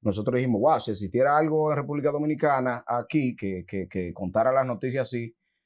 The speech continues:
pues yo mismo que no, no era muy de, de mantenerme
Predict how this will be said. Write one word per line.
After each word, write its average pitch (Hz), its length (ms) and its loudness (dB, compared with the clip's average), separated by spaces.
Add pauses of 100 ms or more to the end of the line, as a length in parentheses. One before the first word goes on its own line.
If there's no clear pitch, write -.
(280)
pues 98 180 2
yo 113 340 2
mismo 123 360 4
que 101 120 2
no, 101 760 0
no 101 240 0
era 117 140 6
muy 110 260 0
de, 95 380 0
de 87 100 -2
mantenerme 95 840 -2